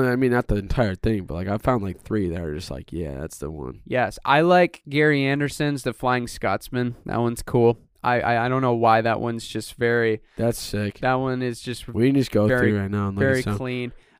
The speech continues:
Speaker 2: Uh, let's see.
Speaker 1: Luke Humphreys. Cool Hand Luke Humphreys.
Speaker 2: That's a
Speaker 1: You
Speaker 2: good
Speaker 1: know
Speaker 2: one.
Speaker 1: it's a good nickname when your name's actually in there. That's how
Speaker 2: Yes.
Speaker 1: you know you're good.
Speaker 2: That's when you know it's good. Um,
Speaker 1: German Giant Gabriel Clemens.
Speaker 2: <laughs> That's
Speaker 1: I
Speaker 2: a
Speaker 1: mean,
Speaker 2: good
Speaker 1: he hasn't
Speaker 2: one.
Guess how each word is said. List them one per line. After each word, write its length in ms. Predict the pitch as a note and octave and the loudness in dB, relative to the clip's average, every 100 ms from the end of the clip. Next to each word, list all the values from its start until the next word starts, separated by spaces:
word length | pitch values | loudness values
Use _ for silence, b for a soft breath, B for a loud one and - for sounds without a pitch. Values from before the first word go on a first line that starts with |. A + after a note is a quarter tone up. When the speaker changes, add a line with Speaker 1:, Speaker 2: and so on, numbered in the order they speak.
| _ | _
Speaker 2:
Uh, 560 | A#2 A#2 A2+ A2+ A2+ A2 | -2 0 0 0 0 -2
let's 240 | A#2+ A2 | -4 -6
see. 80 | - | 4
Speaker 1:
Luke 260 | A#2+ D#3 - | 8 8 8
Humphreys. 580 | B2 A#2+ - C#3 C#3 - - | 2 0 2 2 2 0 2
Cool 300 | E3 E3 D3 | 8 8 8
Hand 360 | C#3 C3+ C3+ | 4 2 2
Luke 320 | A#2+ A#2 B2 | 0 0 -2
Humphreys. 560 | - G#2+ A2 - A#2+ B2+ | -4 -10 -12 -8 -6 4
Speaker 2:
That's 220 | D3 D#3 | 4 6
a 40 | D#3 | 6
Speaker 1:
You 80 | D#3+ | 8
Speaker 2:
good 60 | |
Speaker 1:
know 120 | D#3+ | 10
Speaker 2:
one. 100 | F#3 | 10
Speaker 1:
it's 120 | F#3+ G3+ | 8 6
a 40 | |
good 260 | D#3 D3+ D3+ | 4 4 4
nickname 420 | B2+ C3 C#3 C#3 | 4 2 0 0
when 100 | B2 | 0
your 100 | A2 | -2
name's 360 | G#2 G#2 A2 A#2 | -2 -2 0 0
actually 320 | A#2+ - A#2+ | -2 -2 -4
in 140 | A#2 | -2
there. 240 | A#2+ A#2+ A#2 _ | -2 -4 -6 _
That's 280 | C3 C3 A#2+ | 2 2 2
how 60 | A2+ | 0
Speaker 2:
Yes. 100 | A2+ | -4
Speaker 1:
you 80 | |
know 80 | G#2 | -4
you're 240 | G#2+ G#2+ G2+ _ _ _ _ | -2 -4 -6 _ _ _ _
good. 320 | - G#2+ A2 - _ _ - | -2 0 -2 -6 _ _ -8
Speaker 2:
That's 180 | C3+ | -6
when 100 | E3 D#3+ | -2 -2
you 60 | |
know 160 | D#3+ D#3 | 0 0
it's 160 | C#3+ - | -2 2
good. 300 | E3+ D#3 - b b - | 6 6 2 b b -4
Um, 600 | C3+ C3+ C3+ C3+ C3 B2+ | 2 4 4 4 2 2
Speaker 1:
German 480 | A2 C#3 D3 D#3+ D3 | 4 6 6 4 2
Giant 520 | A#2 A2+ A#2 B2+ A2 | -2 -2 -2 -4 -4
Gabriel 460 | G#2+ A2 A2+ A#2+ A2+ | -4 -2 0 0 -2
Clemens. 600 | - F#2 G#2 B2 D3 - D3 | -6 -6 -2 -2 -2 -8 -6
Speaker 2:
<laughs> 80 | |
That's 840 | F#3 G3+ G4 E4+ F#4 F4 D4 C#4 - | 0 6 6 8 6 4 2 -2 0
Speaker 1:
I 60 | |
Speaker 2:
a 0 | |
Speaker 1:
mean, 140 | B2+ B2 | 2 4
Speaker 2:
good 100 | C#3+ | 8
Speaker 1:
he 60 | |
hasn't 260 | D3 D3 | 8 8
Speaker 2:
one. 80 | B2 | 4